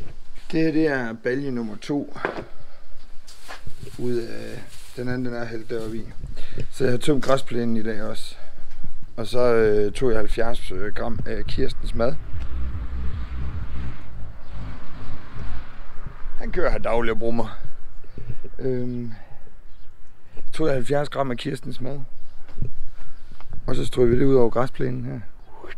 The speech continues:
Og så har Kirsten gået og hygget sig med det, mens jeg gik og p-, samlede, øh, samlede mælkebøtter.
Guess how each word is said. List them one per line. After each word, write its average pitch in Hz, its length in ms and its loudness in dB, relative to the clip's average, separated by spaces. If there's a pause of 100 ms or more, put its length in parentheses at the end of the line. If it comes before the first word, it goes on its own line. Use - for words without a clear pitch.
(760)
Og 127 120 -4
så 131 80 -4
har 139 60 -2
Kirsten 147 420 -6
gået 139 160 2
og 143 60 0
hygget 143 260 -2
sig 120 120 -4
med 113 100 -4
det, 139 100 -2
mens 135 180 -4
jeg 131 100 0
gik 127 160 -4
og 120 100 -2
p-, 113 240 -4
samlede, 104 480 -8
øh, 95 720 -10 (680)
samlede 104 320 -6
mælkebøtter. 123 340 -6